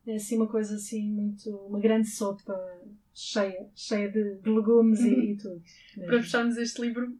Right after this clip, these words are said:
Speaker 2: eh, queria deixar só a nota do que o Borges dizia dele. Disse que ele tinha a virtude do encanto e não só. Disse também que a obra de Wilde não envelheceu e que, aliás, podia ter sido escrita esta manhã.
Speaker 1: Certo.
Speaker 2: Portanto, esta manhã ou na manhã seguinte. Ou...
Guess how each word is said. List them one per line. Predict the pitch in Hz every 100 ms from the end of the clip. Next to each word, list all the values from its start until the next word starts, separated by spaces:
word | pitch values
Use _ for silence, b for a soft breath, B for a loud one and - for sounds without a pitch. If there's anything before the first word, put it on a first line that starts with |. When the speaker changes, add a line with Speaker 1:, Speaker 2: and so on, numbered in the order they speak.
| -
Speaker 2:
eh, | 220 220 214
queria | 214 214 202
deixar | 208 226
só | 233
a |
nota | 226 233 254
do | 247
que | 240 294
o | 269 247
Borges | 208 233 247 226
dizia | 226 254 269 285
dele. | 262 269 - _ -
Disse | 214 -
que |
ele | 277
tinha | 277 262
a |
virtude | 240 240 277
do | 247
encanto | 247 233 226 247 277 320 311 -
e | 262
não | 254
só. | 247 240 240 294
Disse | 240 254 -
também | 254 240 262 277
que | - 262 254
a | 233
obra | 247 240 240
de | 208
Wilde | 233 254 269 233
não | 240 254
envelheceu | 240 226 - 226 254 285
e | - -
que, | - 208 202
aliás, | 214 214 208 -
podia | 220 220
ter | 220
sido | 214 220
escrita | - 208 208 - 214 - -
esta | 214 - 220
manhã. | 202 196 175
Speaker 1:
Certo. | - - 208 202
Speaker 2:
Portanto, | - 196 214
esta | 233 285
manhã | 285 294 302 311
ou | 262
na | 240
manhã | 226 220 214
seguinte. | 214 233 226 226 214
Ou... | 196 190